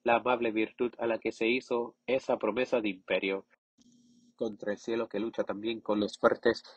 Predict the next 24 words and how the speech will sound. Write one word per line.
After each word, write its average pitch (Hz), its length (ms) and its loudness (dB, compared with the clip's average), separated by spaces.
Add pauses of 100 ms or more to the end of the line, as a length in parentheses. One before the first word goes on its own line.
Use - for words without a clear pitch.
(160)
y 123 120 0
te 110 160 8
reservaba 113 880 4
la 104 180 -2
prueba 113 280 0
del 104 180 -4
mayor 104 360 -2 (500)
desamparo 95 840 0
ante 104 520 -6
el 107 180 -6
cual 113 220 2
había 110 240 0
temblado 113 560 -2
el 110 120 -4
hombre 104 260 -4
Dios. 90 380 -6 (280)
Después 104 380 -8
de 104 120 0
años 110 320 -2
de 107 160 -2
ruegos, 113 440 -2
de 104 120 -2
trabajos, 113 560 0 (160)
de 104 220 -2